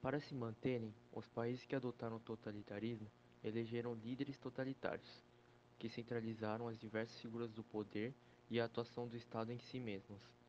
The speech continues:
além de investirem fortemente em propaganda e elegerem inimigos em potencial, que se tornaram a maior justificativa interna para que o totalitarismo funcionasse.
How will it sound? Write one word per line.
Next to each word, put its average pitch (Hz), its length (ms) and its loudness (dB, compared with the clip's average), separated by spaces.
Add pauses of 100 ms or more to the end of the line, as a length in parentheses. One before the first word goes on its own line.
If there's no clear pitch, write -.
(360)
além 117 300 2
de 123 100 -2
investirem 123 600 -2 (160)
fortemente 120 580 2
em - 40 -10
propaganda 113 760 0 (140)
e 117 80 -4
elegerem 113 480 0
inimigos 113 480 -2
em 113 80 -4
potencial, 107 680 -2 (540)
que - 140 -10
se 120 80 -8
tornaram 120 420 2
a - 20 2
maior 120 240 2
justificativa 120 760 -4
interna 110 520 0 (360)
para 117 120 2
que 120 120 -2
o - 20 0
totalitarismo 123 880 0
funcionasse. 120 680 -4